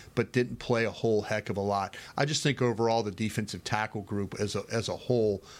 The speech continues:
uh, was nowhere where it needed to be. They need to win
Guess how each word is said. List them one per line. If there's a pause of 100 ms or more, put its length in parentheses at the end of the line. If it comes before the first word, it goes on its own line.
(140)
uh,
was
nowhere
where
it
needed
to
be.
They
need
to
win